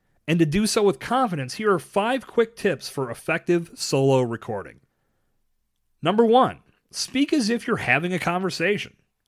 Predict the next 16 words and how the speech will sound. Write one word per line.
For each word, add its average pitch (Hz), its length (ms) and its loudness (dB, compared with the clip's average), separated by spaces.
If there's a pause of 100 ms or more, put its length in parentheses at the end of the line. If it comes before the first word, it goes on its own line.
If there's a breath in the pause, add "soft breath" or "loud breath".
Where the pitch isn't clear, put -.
(680 soft breath)
Like 214 220 -8
I 220 80 -2
said, 220 240 0
it 147 100 -2
may 226 160 0
feel 262 460 0
like 170 220 2
you're 156 100 0
talking 208 420 -4
to 165 60 -4
yourself, 143 680 -4 (180)
but 196 140 -2
you're 240 80 -4
not. 196 560 -6 (460)
You're 165 100 -4
speaking 226 680 -6